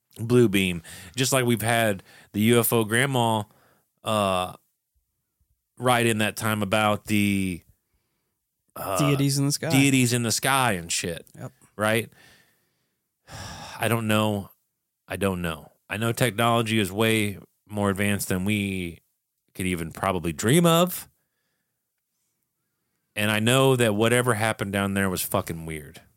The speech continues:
Speaker 2: Yeah.
Speaker 1: Regardless. And like Steve said, and like I've said, at the end of the day,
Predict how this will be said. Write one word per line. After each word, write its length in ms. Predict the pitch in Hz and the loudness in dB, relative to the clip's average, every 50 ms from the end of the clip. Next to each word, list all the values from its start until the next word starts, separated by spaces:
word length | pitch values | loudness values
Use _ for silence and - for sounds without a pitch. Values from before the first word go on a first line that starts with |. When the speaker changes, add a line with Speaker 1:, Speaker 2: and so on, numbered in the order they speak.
| _ _ _ _ _ _ _ _ - | _ _ _ _ _ _ _ _ -20
Speaker 2:
Yeah. 140 | - - - _ - - | -20 -20 -20 _ -18 -8
Speaker 1:
Regardless. 640 | 107 104 104 95 107 98 92 85 80 - - - - - - - - - - _ | -6 -4 0 2 2 2 2 0 -4 -8 -14 -14 -16 -16 -20 -20 -20 -20 -16 _
And 140 | - 131 151 | -4 0 2
like 180 | 143 135 135 131 | 2 2 2 0
Steve 300 | - - 123 113 110 104 | -2 -2 -2 -2 -2 -2
said, 300 | - - 107 107 104 101 | 0 0 2 2 2 2
and 100 | 104 107 | 2 2
like 200 | 110 107 95 98 | 0 0 0 0
I've 220 | 98 101 101 87 | 0 0 0 -2
said, 440 | - - 95 92 92 90 82 80 - - _ _ _ _ _ _ _ _ _ _ _ _ - - | -2 -2 0 0 0 0 -2 -4 -10 -16 _ _ _ _ _ _ _ _ _ _ _ _ -10 -10
at 100 | 104 104 | -8 -2
the 120 | - 123 131 | 0 0 2
end 100 | 143 143 | 2 0
of 40 | 131 | -2
the 80 | 131 | -2
day, 480 | 117 107 107 104 98 98 98 92 85 | 0 2 2 2 4 2 0 0 -4